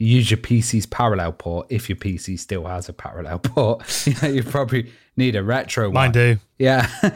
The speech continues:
Speaker 1: <laughs> but they've, um, they've made new games on there, like a three D maze and stuff. They've updated it, but I've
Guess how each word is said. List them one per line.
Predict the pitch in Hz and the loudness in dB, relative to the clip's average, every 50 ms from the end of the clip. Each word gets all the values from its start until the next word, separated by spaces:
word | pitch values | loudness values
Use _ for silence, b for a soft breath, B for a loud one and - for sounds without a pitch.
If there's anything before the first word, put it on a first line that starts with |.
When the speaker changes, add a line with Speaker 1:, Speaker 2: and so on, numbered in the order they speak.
| - - 196 156 | -2 -14 -14 -8
Speaker 1:
<laughs> | _ - | _ 2
but | 151 151 131 120 | 4 4 4 4
they've, | 131 131 127 117 120 | 4 4 4 6 6
um, | 120 117 113 113 110 110 104 98 98 - _ _ _ - | 6 6 6 6 4 2 0 -2 -4 -8 _ _ _ -2
they've | 117 117 120 | 0 2 4
made | 135 147 143 139 120 120 | 4 6 6 6 6 6
new | 123 131 127 117 | 6 6 6 6
games | 123 123 123 139 147 151 143 151 | 6 6 6 6 6 4 4 2
on | 147 151 151 | 2 2 4
there, | 147 147 147 143 139 | 2 4 4 4 2
like | 123 101 92 - - | 2 0 0 -2 -6
a | 95 | -12
three | - - 110 110 98 | -4 0 0 2 2
D | 98 98 92 | 2 0 0
maze | 92 95 104 117 123 123 120 120 | 0 0 2 2 2 2 2 0
and | 123 117 113 | 0 -2 -2
stuff. | 117 - 113 107 - | -2 -2 -4 -4 -2
They've | - 98 90 | -4 -4 -2
updated | 104 107 - - - 104 104 90 82 95 | 0 -2 -2 0 0 0 0 0 -2 -2
it, | 104 101 110 b b b b b - | -2 -4 -4 b b b b b -8
but | 87 | -4
I've | 90 107 98 - | -2 -2 -2 -4